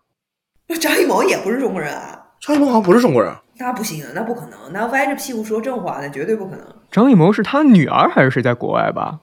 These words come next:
Speaker 1: 他都国师了，他能不是中国人吗？
Speaker 3: 对啊。
Speaker 2: 哦，他真的是中国籍。
Speaker 1: 嗯，不是，但除了电影导演，还有好多导演呢，就是央视
Speaker 2: 电视剧导演，
Speaker 1: 都有导演呢，对啊。
Speaker 2: 高希希。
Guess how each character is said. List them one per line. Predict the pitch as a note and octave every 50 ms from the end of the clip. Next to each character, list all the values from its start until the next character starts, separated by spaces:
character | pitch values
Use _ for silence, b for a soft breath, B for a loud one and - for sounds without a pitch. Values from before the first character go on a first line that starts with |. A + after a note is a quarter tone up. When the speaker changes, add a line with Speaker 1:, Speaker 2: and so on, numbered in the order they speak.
| _ _ -
Speaker 1:
他 | - D#4+
都 | D#4 E4+ E4+ E4
国 | F3+ F3+ G#3+ C4+
师 | C4+ - - C#4 C#4+
了， | C#4+ B3+
他 | A3 A3 G#3+
能 | G#3 F#3 F#3+ A#3
不 | B3 A3
是 | F#3+ E3+
中 | D3+ -
国 | G#3 G3+
人 | E3+ C#3+
吗？ | B2+
Speaker 3:
对 | A#2 A2 A2+ B2+ D3
啊。 | D3+ C#3+ - _ _ _
Speaker 2:
哦， | - A#2 G#2+ G#2+ G#2+ G#2+ G#2 G2 F2 E2 - - - _ _
他 | - _
真 | - D#3+ F3
的 | E3
是 | - - - G#2+ F#2+ E2+ _ _ _
中 | _ - C3 B2+
国 | A#2 A#2 -
籍。 | - - F3+ _ _ _ _ _ _ _ _ _ _ _ -
Speaker 1:
嗯， | F3 E3 D#3 C#3+ - - - - - _ _ B B B B B B B
不 | - B3+
是， | C#4 F4 E4+ E4+ F4 -
但 | G4+ G#4 G#4+ -
除 | - - G3+ C4+
了 | E4+ F4
电 | F#4 F4+ F4
影 | C#4 G#3 F#3+
导 | F#3 F3+ G#3+ C#4
演， | B3 F#3 D#3 D3
还 | D3+ - D#3 G#3+
有 | D4 D#4+ G#4
好 | G4+ G#4 G#4 - -
多 | E3 G3+ C#4
导 | - - D3 D3+ E3
演 | D#3+ D3+ C3+ - -
呢， | A2 A#2 G#2 F2 - - - -
就 | - G#3 A3
是 | A3 A3
央 | A#3+ A#3+ B3 D4
视 | - - -
Speaker 2:
电 | A3+ A3
视 | A3 G#3
剧 | F3 B3 G3+
导 | F3 D#3+ E3 E3
演， | D3+ C3 A#2+
Speaker 1:
都 | A2+
有 |
导 | - D#2
演 | D#2 D2
呢， | D2 C#2+ D2+ D#2 - -
对 | - F3 E3+ D3+
啊。 | C#3
Speaker 2:
高 | E3+ F#3
希 | F3 - F#3+
希。 | E3+ - - E3+ F3 F#3